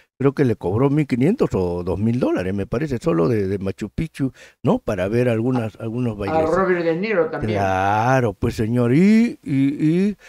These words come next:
Speaker 1: los trencitos van y vienen con harta carga, don Salvador, ¿ah? Harta carga,
Speaker 2: Sí.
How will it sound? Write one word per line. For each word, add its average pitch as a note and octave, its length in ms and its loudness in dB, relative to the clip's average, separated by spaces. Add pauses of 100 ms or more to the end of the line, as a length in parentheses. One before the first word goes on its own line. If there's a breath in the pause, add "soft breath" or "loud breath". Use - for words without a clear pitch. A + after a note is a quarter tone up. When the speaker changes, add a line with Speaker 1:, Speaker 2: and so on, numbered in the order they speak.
(140 loud breath)
Speaker 1:
los E3 260 4
trencitos F#3+ 920 2
van E3+ 360 0
y E3+ 100 2
vienen F3 580 4
con C3 280 0
harta F#3 720 0
carga, D4+ 540 -2
don G2 200 -6
Salvador, G2+ 600 -4
¿ah? - 460 -8
Harta A#2 500 -10
carga, E4+ 840 -8
Speaker 2:
Sí. - 80 -20